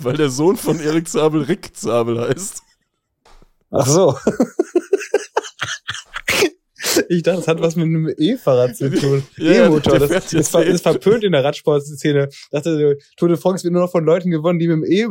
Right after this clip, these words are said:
Speaker 2: E-, E-Fahrrad unterwegs sind. Und deshalb wird der, früher gab's den E-Rick Zabel, jetzt gibt's nur noch den Rick Zabel. Naja.
Speaker 1: Jetzt gibt's noch den Rick
Speaker 2: Gut.
Speaker 1: Zabel. Äh, ja, da haben wir einmal die Geschichte aus Frankfurt. Wie gesagt, mit Hussein, da musst du doch wirklich, du hättest ja dann über den Irak fliegen müssen, ne?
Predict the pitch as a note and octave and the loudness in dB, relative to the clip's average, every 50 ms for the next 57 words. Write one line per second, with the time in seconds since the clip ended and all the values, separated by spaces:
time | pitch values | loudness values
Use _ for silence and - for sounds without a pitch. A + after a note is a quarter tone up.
0 | - - D3+ G3 A#3 - - C3+ C3+ C3+ C3+ C3 C3 B2 C3 C#3 C3+ - C#3 C3+ | -4 -4 -2 -4 -2 0 0 0 0 0 2 0 0 2 0 -2 -2 -4 -6 -6
1 | B2+ C3 D3+ D3+ - D#3 D3 C#3+ C#3+ - C#3 C#3 B2+ C#3 D3 D#3 D#3+ D3 C#3+ - | -4 -4 -4 -2 -2 -2 -2 -4 -6 -10 -14 -12 -10 -8 -4 -2 -2 -2 -4 -8
2 | _ _ _ _ _ _ - - F3 F3+ E3 E3+ E3+ E3+ - D#3 C#3+ C#3 - D3+ | _ _ _ _ _ _ -2 0 2 4 4 2 2 2 0 -2 -2 0 2 2
3 | F3+ G#3+ B3 G#3 E3+ F#3 G3+ G3 - - G#3 F#3+ F#3+ F#3 E3+ F3 F3+ - E3+ - | 2 4 2 2 2 0 -2 -2 -2 -2 0 0 0 0 -2 -6 -6 -8 -8 -4
4 | - F3 D#3+ - E3+ D3+ C#3+ D#3 D#3 - - - B2 A2 A2+ A2+ A2+ A2+ A#2+ - | -4 -4 -2 -2 -4 -2 -2 -4 -6 -8 -6 -4 -2 -2 0 -2 -2 -4 -6 -6
5 | - B2 C3 B2+ A#2+ A#2+ A#2 D3+ D3+ C#3+ - C#3+ C3+ B2 C#3+ C3 A#2+ A2+ C3 C3 | -2 0 2 4 2 2 0 -2 -8 -8 -10 -10 -8 -6 -6 -6 -6 -4 -2 -2
6 | C3 B2+ B2+ A#2 A2 G#2 G2+ G2 - B2+ A#2 - - - B2 A2+ - _ - C3 | 0 0 -2 -4 -6 -6 -10 -10 -12 -14 -16 -16 -16 -20 -20 -20 -20 _ -8 -6
7 | C#3 C3+ C3+ C3+ B2 C3+ A#2+ A2 A#2+ D#3 F3+ F3+ D#3+ E3 F3 E3+ D#3 D#3+ D#3 D#3 | -4 -4 -4 -4 -4 -4 -4 -2 -4 -4 -4 -4 -4 -6 -8 -10 -10 -12 -12 -12
8 | - - E3 E3 - D#3 D#3 D3 D3+ - - C#3 C#3+ - - - D3 E3+ D#3+ E3+ | -12 -12 -14 -10 -10 -10 -10 -10 -12 -12 -14 -14 -14 -12 -10 -8 -8 -8 -8 -8
9 | D#3+ C3 D3 D3+ D3+ C3+ C#3+ D3 C#3+ - _ - _ _ _ _ _ _ _ _ | -10 -10 -10 -10 -6 -4 -4 -6 -6 -10 _ -20 _ _ _ _ _ _ _ _
10 | _ _ _ _ _ - C3 B2+ - G2 G2 D#3 - - - F3+ E3+ E3+ E3 C#3+ | _ _ _ _ _ -16 -14 -14 -10 -6 -4 -4 -4 -2 -2 0 0 0 -2 -4
11 | B2+ A#2+ D3 E3+ - - D#3 D3 A2+ B2+ E3 F#3 D3 G#2 G2 F#2+ - _ _ _ | -4 -6 -8 -8 -8 -6 -6 -6 -4 -4 -6 -8 -10 -12 -14 -14 -14 _ _ _
12 | _ G2 G#2 C3 - - E3+ D#3+ C#3+ D3 C#3+ D3 B2+ B2 B2+ G#2 B2 E3 G#3+ - | _ -4 -4 -2 -2 -2 -4 -4 -4 -4 -4 -4 -4 -4 -6 -6 -6 -8 -8 -10
13 | - - - G#2 G2 G2 G2+ G2 F#2 - F#2 G2+ B2+ G3+ | -12 -12 -10 -10 -8 -8 -10 -10 -10 -10 -10 -8 -8 -8